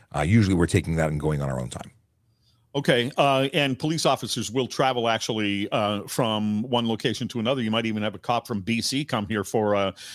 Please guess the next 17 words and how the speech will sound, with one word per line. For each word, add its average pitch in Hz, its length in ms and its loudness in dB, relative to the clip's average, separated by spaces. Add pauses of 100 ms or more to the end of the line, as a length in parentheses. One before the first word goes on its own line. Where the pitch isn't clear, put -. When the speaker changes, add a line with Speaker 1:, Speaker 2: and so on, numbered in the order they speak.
(140)
Speaker 2:
a 110 100 0
Toronto 123 380 -2
cop's, - 480 -2
uh, 110 260 -2
funeral, 107 360 0
but 101 140 -4
they're 123 160 2
doing 113 220 0
that 113 180 2
on 98 120 -2
their 95 160 -2
own 92 120 -2
time 92 240 -2
as 90 120 -8
well, 117 200 0
aren't 98 160 -6
they? 95 120 -6